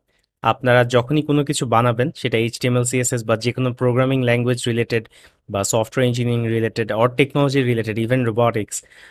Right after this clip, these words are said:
আমি বলবো এইখানে আপনারা পোস্ট করেন আপনাদের লিঙ্কটা, যেখানে যে মানুষজন দেখতে পারবে আপনাদের জিনিসটা।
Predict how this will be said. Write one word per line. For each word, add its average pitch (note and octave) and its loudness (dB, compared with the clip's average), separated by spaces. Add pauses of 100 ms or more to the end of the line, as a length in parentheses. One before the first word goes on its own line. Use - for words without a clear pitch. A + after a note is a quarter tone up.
(100)
আমি C3 2
বলবো C#3 2
এইখানে E3+ -2 (340)
আপনারা B2 0
পোস্ট C3 0
করেন C3+ 2 (140)
আপনাদের A#2 0
লিঙ্কটা, B2+ 0
যেখানে A#2 0
যে B2+ 2
মানুষজন B2 0
দেখতে B2+ 0
পারবে A2 2
আপনাদের G#2 -2
জিনিসটা। G2+ -6